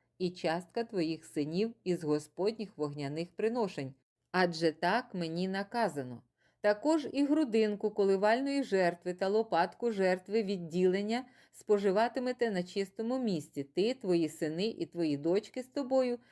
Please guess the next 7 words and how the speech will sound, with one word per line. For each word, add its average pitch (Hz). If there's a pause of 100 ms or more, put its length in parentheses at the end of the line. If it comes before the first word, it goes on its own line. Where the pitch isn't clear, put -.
(180)
це 226
твоя 269
частка 180
і 175
частка 240
твоїх 180
синів. 143